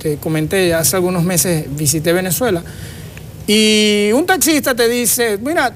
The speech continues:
¿cuánto de aquí a allá?" Y el taxista te dice, "Tantos bolívares o tantos dólares." ¿No?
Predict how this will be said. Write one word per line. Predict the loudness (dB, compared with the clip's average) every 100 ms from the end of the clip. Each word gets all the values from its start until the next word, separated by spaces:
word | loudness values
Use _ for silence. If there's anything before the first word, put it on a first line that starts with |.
| -4
¿cuánto | -2 0 0
de | 0
aquí | 0
a | 0
allá?" | 2 2
Y |
el | 0
taxista | -2 -4 -4 -2
te | 0
dice, | 0 -2
"Tantos | -2 0 0 0 0
bolívares | 2 0 0 -4
o | -4
tantos | -4 -4 -2
dólares." | -2 -2 -8 -12 -16 -20 -20 -20 -20 -18 -18 -20 -20 -20 -20 -20 -20 -12
¿No? | -4 -2